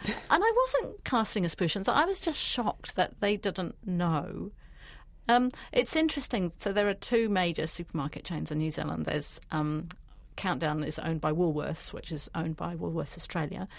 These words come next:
Speaker 2: and there's Foodstuffs, which is Pak'nSave
Speaker 1: Which is
Speaker 2: and
Speaker 1: New
Speaker 2: New World,
Speaker 1: Zealand owned.
Speaker 2: which is New Zealand
Speaker 1: Yeah.
Speaker 2: owned. So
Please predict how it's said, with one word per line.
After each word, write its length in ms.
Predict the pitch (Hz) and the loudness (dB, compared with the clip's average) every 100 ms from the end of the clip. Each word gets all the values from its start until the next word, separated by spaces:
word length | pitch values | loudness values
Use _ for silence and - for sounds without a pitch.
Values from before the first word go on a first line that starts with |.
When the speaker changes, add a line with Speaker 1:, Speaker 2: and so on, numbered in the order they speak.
| - - - - | -16 -16 -12 -2
Speaker 2:
and 340 | 170 170 165 | 2 2 2
there's 260 | 170 165 - | 2 0 -2
Foodstuffs, 680 | - 190 - - 139 - 139 | 4 4 4 -4 -4 -6 -8
which 200 | - 156 | -6 -8
is 140 | - - | -8 -10
Pak'nSave 680 | - 156 180 156 156 156 151 - - - - | -10 -8 -6 -4 -2 -2 -4 -10 -20 -16 -2
Speaker 1:
Which 220 | 185 - | 0 4
is 200 | 185 165 | 2 2
Speaker 2:
and 100 | 165 | 4
Speaker 1:
New 40 | 175 | 6
Speaker 2:
New 120 | 175 | 6
World, 100 | - | 6
Speaker 1:
Zealand 360 | 185 165 160 - | 4 6 2 0
owned. 220 | 156 202 | 2 4
Speaker 2:
which 160 | 208 202 | 4 2
is 140 | 190 | 0
New 180 | 202 190 | 2 2
Zealand 320 | 185 170 156 | 2 2 2
Speaker 1:
Yeah. 140 | - | 0
Speaker 2:
owned. 180 | - 156 - - - | -2 -4 -8 -16 -2
So 340 | - 208 | 4 4